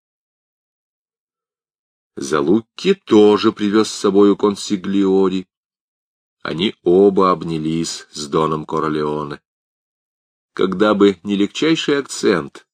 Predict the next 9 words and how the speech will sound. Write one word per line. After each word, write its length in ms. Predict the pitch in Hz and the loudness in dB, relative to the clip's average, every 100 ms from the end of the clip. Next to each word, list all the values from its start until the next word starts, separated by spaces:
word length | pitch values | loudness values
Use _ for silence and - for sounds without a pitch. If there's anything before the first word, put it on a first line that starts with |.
| _ _ _ _ _ _ _ | _ _ _ _ _ _ _
ракочущий 720 | - 104 - 143 131 - - | -2 0 2 0 -2 -6 -2
босок 500 | 123 123 - 135 123 | 0 0 2 2 2
Залукки 640 | 101 120 131 139 - 123 120 | 2 2 2 0 -2 -4 -4
сошёл 480 | - 113 - 123 | 0 -2 2 2
бы 120 | 120 110 | 2 2
за 140 | 110 | 2
голос 380 | 104 120 120 - | 2 4 4 2
коренного 540 | 113 110 110 123 123 | 0 0 0 0 0
американца. 680 | 127 131 131 - - - - | -2 -4 -4 -4 -4 -8 -16